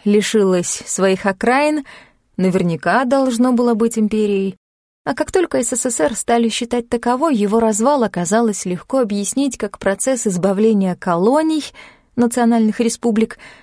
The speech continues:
от эксплуатации со стороны империалистического центра, Москвы и русских. Но, несмотря на всю правдоподобность такого взгляда на вещи, истинным он был лишь отчасти.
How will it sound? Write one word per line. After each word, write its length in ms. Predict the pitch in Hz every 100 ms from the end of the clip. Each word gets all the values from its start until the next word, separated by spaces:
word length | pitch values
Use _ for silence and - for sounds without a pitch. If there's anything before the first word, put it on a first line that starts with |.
| _
от 140 | 285 277
эксплуатации 880 | - - 202 196 247 269 - 240
со 140 | 233 185
стороны 540 | - 175 170 196 208 -
империалистического 1040 | 190 185 170 165 160 170 - 185 190 180
центра, 480 | - 147 117 - - - _ _ -
Москвы 680 | 175 - - 170 196 226
и 280 | - 185 165
русских. 640 | 175 170 - - - - - _ _ _ _ _ _
Но, 260 | 214 214 208
несмотря 480 | 190 202 196 202 196
на 120 | 175
всю 360 | - 196 180 156
правдоподобность 1080 | - 170 180 175 180 202 165 160 - - - -
такого 360 | 175 180 165 165
взгляда 440 | 151 180 180 175
на 160 | 170 175
вещи, 480 | 262 269 - 226 - - - _ _
истинным 560 | 311 330 - 269 247 220
он 160 | 214
был 180 | 208 269
лишь 400 | 220 220 240 202
отчасти. 840 | 185 - - 220 196 156 - -